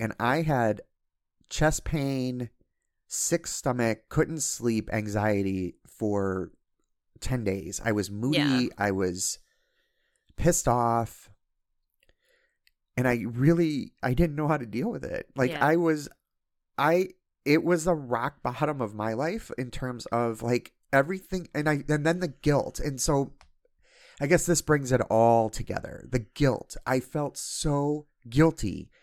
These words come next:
Speaker 1: that I felt this way because there's so many people out there with so much bigger problems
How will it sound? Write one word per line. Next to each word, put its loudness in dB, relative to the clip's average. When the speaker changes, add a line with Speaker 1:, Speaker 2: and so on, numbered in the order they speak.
Speaker 1:
that 2
I 4
felt -4
this -8
way -12
because 2
there's 0
so -2
many -6
people -6
out -2
there 0
with -4
so -8
much -6
bigger 0
problems -4